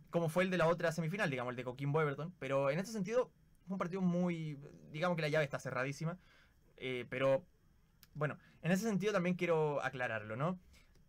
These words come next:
Y también quiero dar mi postura. Yo en el tema del fútbol, yo soy muy fanático del fútbol. De verdad, soy fanático de Colo Colo, pero soy hincha de Colo Colo, pero soy fanático del fútbol. Me gusta ver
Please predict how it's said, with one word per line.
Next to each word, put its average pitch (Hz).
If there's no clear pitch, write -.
Y 151
también 185
quiero 214
dar 233
mi 254
postura. 208
Yo 165
en 208
el 180
tema 214
del 175
fútbol, 156
yo 147
soy 170
muy 156
fanático 131
del 113
fútbol. 135
De 117
verdad, 123
soy 123
fanático 123
de 120
Colo 123
Colo, 147
pero 117
soy 160
hincha 185
de 120
Colo 120
Colo, 120
pero 127
soy 131
fanático 143
del 127
fútbol. 165
Me 123
gusta 127
ver 131